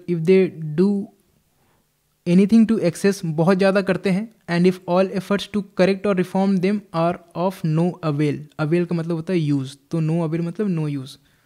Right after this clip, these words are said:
ठीक है, वो आप उसको, आप उनको करेक्ट नहीं कर सकते, आप उनको रिफॉर्म नहीं कर सकते। जैसे an incorrigible idealist, उसने अगर कोई सोच बना ली है तो उसी पर वो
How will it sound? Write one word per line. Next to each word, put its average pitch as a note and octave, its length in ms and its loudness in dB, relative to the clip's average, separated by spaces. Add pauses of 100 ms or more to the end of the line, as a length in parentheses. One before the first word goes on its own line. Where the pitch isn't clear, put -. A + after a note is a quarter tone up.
(340)
ठीक D3+ 140 -10
है, D#3+ 220 -4
वो D#3+ 240 -2
आप E3 200 -2
उसको, E3+ 300 -4
आप E3 260 -6
उनको E3 200 -4
करेक्ट E3 280 -6
नहीं E3 140 0
कर E3 80 -4
सकते, D#3+ 280 -10
आप D3 180 -6
उनको D#3+ 160 -4
रिफॉर्म D#3 340 -4
नहीं D3 160 -4
कर D3 80 -10
सकते। D3 300 -10
जैसे D3 500 -8
an D3+ 260 -4 (440)
incorrigible E3 600 2 (180)
idealist, D#3+ 580 -2 (880)
उसने F3 260 -2
अगर E3+ 220 -2
कोई E3+ 320 2
सोच E3+ 300 -2
बना E3 220 -2
ली E3 160 0
है E3 160 -4
तो E3 220 -6
उसी F3 160 -4
पर F3 180 -2
वो E3+ 280 -4